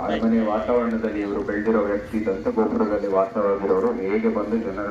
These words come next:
ಸಂಕಷ್ಟಗಳನ್ನು ಪರಿಹರಿಸ್ತಾರೆ ಅಂತ ಬಹಳಷ್ಟು ಅಪಪ್ರಚಾರ ನಡೆದಿದೆ. ಹಿಂದೆನೂ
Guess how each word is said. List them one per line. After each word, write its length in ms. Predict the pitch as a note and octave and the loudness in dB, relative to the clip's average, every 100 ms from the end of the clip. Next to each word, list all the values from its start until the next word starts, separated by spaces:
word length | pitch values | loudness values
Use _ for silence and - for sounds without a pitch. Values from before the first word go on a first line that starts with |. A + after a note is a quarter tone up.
| G2+ | -6
ಸಂಕಷ್ಟಗಳನ್ನು 680 | G2+ - - - G2+ F#2+ G2 B2+ | -6 -6 -6 -6 -6 -4 -4 -2
ಪರಿಹರಿಸ್ತಾರೆ 580 | G#2 G2+ G2+ - - F#2+ F#2+ | 0 0 0 -2 -4 -2 -2
ಅಂತ 160 | F2+ C3 - - - - - - - - - A#2+ | -2 -2 -4 -10 -16 -16 -14 -14 -14 -14 -4 0
ಬಹಳಷ್ಟು 320 | A#2+ A#2 A#2+ A2 | 2 0 -2 0
ಅಪಪ್ರಚಾರ 480 | A#2+ A2+ - G#2+ C3 A#2 | 0 -2 -2 2 2 2
ನಡೆದಿದೆ. 380 | A2 A2 A2 - - A#2 - - - - - - - - - - - - - | 0 0 -4 -4 -12 -12 -14 -16 -16 -16 -16 -16 -16 -16 -16 -16 -14 -14 -2
ಹಿಂದೆನೂ 340 | A#3 A#2 C3 | 6 6 8